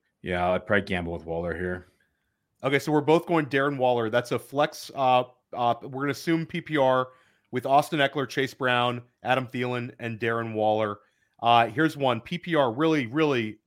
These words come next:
Speaker 2: shout out to Turkey
Speaker 1: Oh,
Speaker 2: Sub in the
Speaker 1: man.
Speaker 2: chat. What a wonderful decision to be able to make. Uh, hashtag win your, win your title. Rashee Rice or Mike Evans. This is a very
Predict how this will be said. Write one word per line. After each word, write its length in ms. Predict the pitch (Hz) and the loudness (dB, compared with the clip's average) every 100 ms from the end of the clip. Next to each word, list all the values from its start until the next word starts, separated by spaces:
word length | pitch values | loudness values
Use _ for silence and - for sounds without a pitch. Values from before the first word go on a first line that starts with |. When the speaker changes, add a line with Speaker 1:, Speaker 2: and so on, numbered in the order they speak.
| - 127 | -18 -12
Speaker 2:
shout 260 | - 160 | -2 0
out 100 | 147 | 0
to 60 | 127 | -4
Turkey 340 | - 151 98 | -6 -4 -4
Speaker 1:
Oh, 40 | - | -6
Speaker 2:
Sub 260 | - 135 | 0 0
in 60 | 127 | 0
the 60 | 117 | -6
Speaker 1:
man. 60 | |
Speaker 2:
chat. 340 | - 120 107 - _ _ - | -2 0 0 -2 _ _ -6
What 260 | 131 175 | 2 6
a 100 | 175 | 6
wonderful 600 | 120 139 156 156 - 139 | 4 2 0 0 -2 -4
decision 360 | 117 117 147 127 | -4 -6 -6 -4
to 40 | 123 | -6
be 80 | |
able 140 | 120 113 | -4 -6
to 60 | |
make. 340 | 110 117 113 _ _ _ _ - | -2 -2 -2 _ _ _ _ 0
Uh, 280 | 113 113 117 | 6 6 8
hashtag 520 | 131 135 - 131 113 | 6 4 6 4 4
win 180 | 127 127 | -2 -2
your, 200 | 120 110 | -4 -4
win 160 | 127 123 | -6 -4
your 80 | 117 | -4
title. 520 | 127 120 113 98 - _ _ _ | 2 4 4 -2 -6 _ _ _
Rashee 420 | 120 139 156 180 139 | 4 4 4 -4 2
Rice 320 | 135 135 - | 4 2 -2
or 160 | 120 120 | -8 -6
Mike 340 | 120 123 131 - | 0 0 0 -2
Evans. 360 | 127 113 98 | -2 -2 -10
This 160 | - 143 | -12 -14
is 140 | 147 | -4
a 140 | 131 107 | -2 -2
very 680 | 95 104 156 160 143 104 | -4 2 4 4 2 -2